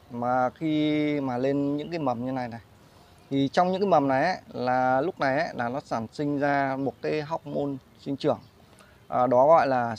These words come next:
cytokinin các bạn ạ. À, thế nhưng mà cái cytokinin này ấy, thì, à, hầu hết ở trong những cái thực vật nó cũng có.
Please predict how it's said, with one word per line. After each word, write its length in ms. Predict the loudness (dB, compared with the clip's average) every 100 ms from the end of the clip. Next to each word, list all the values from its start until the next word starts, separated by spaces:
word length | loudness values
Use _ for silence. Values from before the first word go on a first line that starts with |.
| -6
cytokinin 760 | -4 -2 -2 -2 -2 -2 -2
các 340 | -2 -12 -12 -4
bạn 120 | -4
ạ. 80 | -4 -12 -20 -20 -20 -12
À, 200 | -2 0
thế 120 | 2 0
nhưng 240 | 0 2
mà 380 | 2 4 2 0
cái 80 | -4 -6
cytokinin 560 | -6 -6 -4 -2 -2
này 160 | -2 -4
ấy, 100 | -4
thì, 640 | -4 -2 -2 -2 -4 -6 -10 -20 -20 _
à, 340 | -6 -2 0 -2
hầu 200 | -2 -2
hết 140 | -2
ở 80 | -4
trong 340 | -4 -4 -4
những 160 | -6 -8
cái 200 | -8 -10
thực 140 | -14 -12
vật 100 | -12 -10
nó 80 | -10
cũng 160 | -10 -2
có. 240 | 0 0